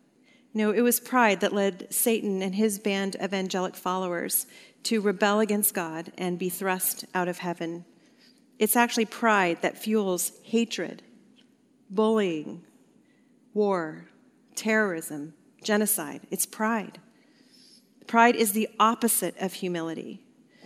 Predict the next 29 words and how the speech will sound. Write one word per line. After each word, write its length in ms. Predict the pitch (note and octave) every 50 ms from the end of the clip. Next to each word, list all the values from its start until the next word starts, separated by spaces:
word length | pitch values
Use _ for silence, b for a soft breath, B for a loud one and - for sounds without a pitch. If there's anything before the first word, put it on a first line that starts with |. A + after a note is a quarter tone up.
| B B B B B B
So 380 | - - - A#3 A3 A3 G#3+ -
if 200 | B3 A#3 - -
we 120 | C4 C#4
want 300 | C4+ B3 C4+ C4+ F3+ -
to 80 | - C#4
draw 300 | A#3 B3+ B3 A#3 A3 G#3+
near 400 | G#3+ G#3+ G#3 G#3 G#3 G#3+ A#3+ B3+
to 140 | A#3+ - C4
God 340 | - B3 A#3+ A#3+ B3 B3+
in 200 | A#3+ - A3+ A3
twenty 360 | G#3+ - - A#3 A3+ A#3 A#3+ A#3
twenty, 600 | - - A3 G3+ G3 G#3 A3 B3 B3+ B B B B B B B B
we 120 | A3 A#3+ B3
need 200 | C4 D4 D4 D4
to 100 | D4+ C#4+
really 240 | B3 B3 B3 B3+
guard 320 | A3+ G#3 - A3+ A#3 B3 B3+
our 120 | B3 A#3
hearts. 540 | A3 - A#3 A#3+ B3+ - - - - - -
We 80 | - A#3
need 160 | C4 D4+ C#4+
to 100 | - C4+
look 180 | A#3+ A#3+ A#3+ -
out 460 | A3 G#3 A3+ B3 A3 - - - - - -
for 280 | - - A#3 A3 A3
the 120 | G3+ G#3+ G#3
spirit 320 | - - - A#3 A3 G#3+
of 140 | G#3 - -
pride. 440 | - - F3 D#3 D3+ D3+ E3 F3